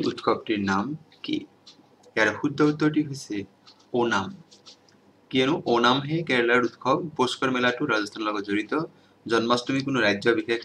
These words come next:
নহয়, হোলীটো কোনো ৰাজ্য বিশেষ নহয়। গতিকে সেইফালৰ পৰা আমি শুদ্ধ উত্তৰটি বিচাৰি উলিওৱাত অসুবিধা হোৱা নাই। ইয়াতে ক বিকল্প যিটো দিয়া আছে, সেয়া শুদ্ধ উত্তৰ। পৰৱৰ্তী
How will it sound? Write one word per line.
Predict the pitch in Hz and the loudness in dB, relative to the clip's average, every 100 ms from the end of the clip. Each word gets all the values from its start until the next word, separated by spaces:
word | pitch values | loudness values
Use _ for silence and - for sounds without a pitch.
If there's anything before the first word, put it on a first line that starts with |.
| 101 | -8
নহয়, | 90 107 - - _ - _ _ | -4 -2 -2 -4 _ -20 _ _
হোলীটো | 135 139 143 156 151 | 2 2 2 2 2
কোনো | 131 | 0
ৰাজ্য | 107 101 104 | 0 0 -4
বিশেষ | 101 104 101 | -4 -8 -6
নহয়। | 95 101 139 123 - - - - 117 | -8 -4 -4 -4 -12 -20 -16 -6 -2
গতিকে | 110 113 127 196 - - _ _ - | 0 2 2 0 -4 -18 _ _ -2
সেইফালৰ | 151 151 147 110 101 | 2 2 4 2 2
পৰা | 107 139 - - _ - | 0 0 -2 -12 _ -4
আমি | 113 104 | -2 -2
শুদ্ধ | - 123 127 | -4 0 0
উত্তৰটি | 123 123 113 | 0 0 0
বিচাৰি | 101 - 110 | -2 0 0
উলিওৱাত | 107 110 | 0 -4
অসুবিধা | - 113 117 104 | -8 -6 -4 -2
হোৱা | 107 120 | -2 -2
নাই। | 185 - _ _ _ | -4 -4 _ _ _
ইয়াতে | 113 107 151 165 | -6 -2 -2 0
ক | 143 147 165 | 4 4 4
বিকল্প | 131 127 117 110 | 2 2 2 0
যিটো | 101 104 | 0 0
দিয়া | 104 98 | 0 -2
আছে, | - 113 | -6 -10
সেয়া | 101 107 - - | -8 -8 -10 -10
শুদ্ধ | - 113 98 - | -8 -8 -12 -20
উত্তৰ। | - - - - - _ - _ _ - - - _ _ _ _ _ - - - - - 123 | -18 -18 -20 -20 -20 _ -20 _ _ -20 -20 -20 _ _ _ _ _ -20 -20 -20 -20 -20 -2
পৰৱৰ্তী | 123 117 110 117 | 2 4 2 0